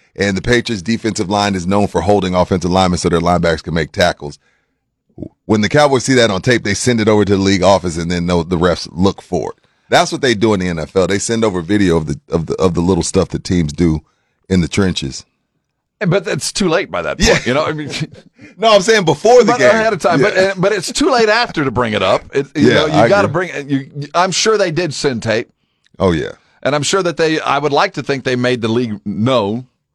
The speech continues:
Speaker 2: that, "Hey, man, these refs.
Speaker 1: They suck."
Speaker 2: These refs, I don't know if, if they're suck against everybody else, but against us, there's a lot of flags. We're
Speaker 1: There was,
Speaker 2: used to it.
Speaker 1: there was twenty-four. The Cowboys got flagged eighteen. I mean, sixteen, and the, uh, Cardinals,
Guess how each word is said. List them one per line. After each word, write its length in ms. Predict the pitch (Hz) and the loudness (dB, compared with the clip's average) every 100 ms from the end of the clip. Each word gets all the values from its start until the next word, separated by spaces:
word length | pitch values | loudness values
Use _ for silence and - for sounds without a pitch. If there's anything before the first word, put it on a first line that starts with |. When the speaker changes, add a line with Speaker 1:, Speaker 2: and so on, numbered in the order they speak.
| - | -2
Speaker 2:
that, 240 | 120 117 | -2 0
"Hey, 180 | 170 175 | -2 -2
man, 300 | 120 139 135 | -2 -4 -4
these 160 | 175 135 | -4 0
refs. 420 | 165 101 - - _ _ _ _ _ _ _ _ _ _ _ _ _ _ _ _ _ _ _ | 0 -2 -8 -14 _ _ _ _ _ _ _ _ _ _ _ _ _ _ _ _ _ _ _
Speaker 1:
They 120 | 85 | -6
suck." 340 | 78 - 101 - | -2 2 0 0
Speaker 2:
These 220 | 156 202 | -4 0
refs, 280 | 196 196 - | 2 0 0
I 80 | 139 | -2
don't 100 | 196 | 2
know 100 | 160 147 | 0 0
if, 60 | 143 | -4
if 80 | 131 | -2
they're 140 | 135 | -2
suck 300 | - 165 143 | -2 -2 -2
against 240 | 131 127 | -6 -4
everybody 380 | 139 123 120 123 | -2 0 2 2
else, 160 | 175 175 | 2 0
but 100 | 131 | -2
against 280 | 135 135 208 | -4 -2 0
us, 360 | 240 220 - _ _ | 0 0 -6 _ _
there's 160 | 196 196 | -4 0
a 40 | |
lot 140 | 202 170 | 0 0
of 80 | |
flags. 340 | 208 190 131 104 | 0 2 2 2
We're 80 | 123 | 2
Speaker 1:
There 60 | |
was, 40 | 139 | 2
Speaker 2:
used 80 | 143 | -2
to 100 | 104 | -4
it. 40 | 101 | 0
Speaker 1:
there 100 | 110 | 0
was 100 | - | 0
twenty-four. 600 | 151 147 127 107 69 - _ _ _ _ | 0 0 2 2 0 -2 _ _ _ _
The 240 | - 87 82 - | -6 -4 -6 -8
Cowboys 400 | - 117 110 113 | 0 2 2 0
got 200 | 95 101 | 2 0
flagged 320 | - 104 104 92 | 2 2 2 0
eighteen. 600 | 104 90 110 104 101 104 _ _ _ - - | -4 -2 -2 -2 -2 -8 _ _ _ -6 0
I 80 | 147 | 2
mean, 120 | 143 | 2
sixteen, 680 | - 170 - 151 139 135 _ - | 0 -2 0 0 0 -4 _ -4
and 500 | 101 101 101 95 95 | 0 2 2 2 2
the, 300 | 95 92 87 | 2 2 2
uh, 240 | 78 73 | 0 -2
Cardinals, 480 | - 104 101 98 | 0 2 2 0